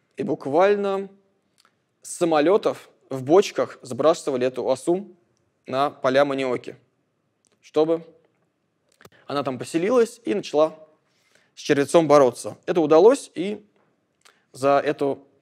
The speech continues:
работу Хансу дали премию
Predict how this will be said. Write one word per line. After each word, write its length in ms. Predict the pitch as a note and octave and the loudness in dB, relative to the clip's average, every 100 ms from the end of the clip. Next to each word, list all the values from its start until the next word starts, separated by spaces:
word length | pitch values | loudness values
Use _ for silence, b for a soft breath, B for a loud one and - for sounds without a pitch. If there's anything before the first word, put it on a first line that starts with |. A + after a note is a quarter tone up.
| _ _ _ _ _ _ _ _ _ | _ _ _ _ _ _ _ _ _
работу 720 | C#3+ C#3+ E3 A3 G3 E3 - - _ _ _ _ | -2 0 2 2 0 -2 -6 -20 _ _ _ _
Хансу 420 | - D#3+ F3+ - | -2 -2 -2 -6
дали 400 | C3+ C#3+ D3+ D3+ _ _ _ _ _ _ _ - | 0 0 0 -8 _ _ _ _ _ _ _ -6
премию 580 | C#3 E3+ E3+ D3+ C3 | -2 0 -2 -4 -6